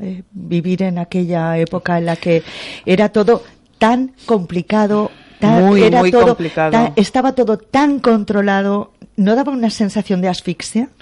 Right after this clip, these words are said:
Speaker 2: Pues sí, daba una, <laughs> una sensación de asfixia
Speaker 1: Ujú.
Speaker 2: y de todo, pero realmente era, tenías también la sensación de libertad.
Speaker 1: Sí.
Speaker 2: Era como el pececito cuando sale, ¿no? Al ori-, a la superficie que va buscando el aire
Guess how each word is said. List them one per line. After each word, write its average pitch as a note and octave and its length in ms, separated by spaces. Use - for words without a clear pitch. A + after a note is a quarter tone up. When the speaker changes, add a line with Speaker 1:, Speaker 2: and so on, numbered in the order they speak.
Speaker 2:
Pues D3 160
sí, A#3+ 200
daba F#3 200
una, G3 400
<laughs> - 20
una E3 540
sensación C#3+ 580
de F3 80
asfixia F3+ 540
Speaker 1:
Ujú. F3+ 80
Speaker 2:
y D#3+ 240
de C#3+ 160
todo, D#3 340
pero D#3+ 260
realmente F#3+ 920
era, F3 720
tenías F3+ 360
también F#3 600
la F#3 160
sensación F3 580
de F3 100
libertad. D3 580
Speaker 1:
Sí. A3 400
Speaker 2:
Era F#3 340
como F3 420
el E3 100
pececito E3 520
cuando D#3 240
sale, D3+ 280
¿no? G3+ 240
Al D3+ 300
ori-, D3+ 240
a D#3 420
la D3 80
superficie D#3+ 600
que D#3+ 80
va D#3 100
buscando D3+ 460
el C#3+ 100
aire D#3+ 380